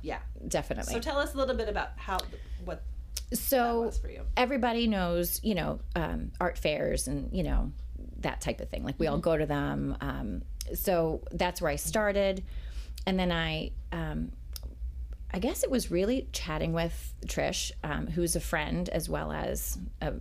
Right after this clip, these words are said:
Speaker 2: you know, really fantastic colleague. Um, and she said to me, "You know,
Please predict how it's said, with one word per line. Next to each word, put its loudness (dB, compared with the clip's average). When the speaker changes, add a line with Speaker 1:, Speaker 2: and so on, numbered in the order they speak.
Speaker 2:
you -4
know, -6
really 0
fantastic -2
colleague. 0
Um, 2
and 4
she 2
said 2
to 0
me, 2
"You 0
know, 2